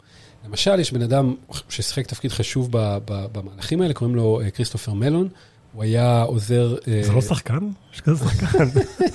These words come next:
Speaker 1: <laughs> האמת שהוא מגיע ממשפחה, משפחת אצולה אמריקאית כזאת, אה,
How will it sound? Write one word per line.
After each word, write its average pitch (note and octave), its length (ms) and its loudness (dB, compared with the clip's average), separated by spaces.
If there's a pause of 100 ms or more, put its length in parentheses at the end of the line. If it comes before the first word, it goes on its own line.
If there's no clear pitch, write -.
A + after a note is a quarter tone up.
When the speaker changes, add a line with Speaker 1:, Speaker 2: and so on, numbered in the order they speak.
(140)
Speaker 1:
<laughs> D4 600 -6
האמת D3 280 4
שהוא F#3 240 4
מגיע C#3+ 320 4
ממשפחה, B2+ 420 0
משפחת A#2 320 -4
אצולה A#2+ 240 -2
אמריקאית A#2+ 460 0
כזאת, G2+ 400 -6
אה, G2+ 60 -10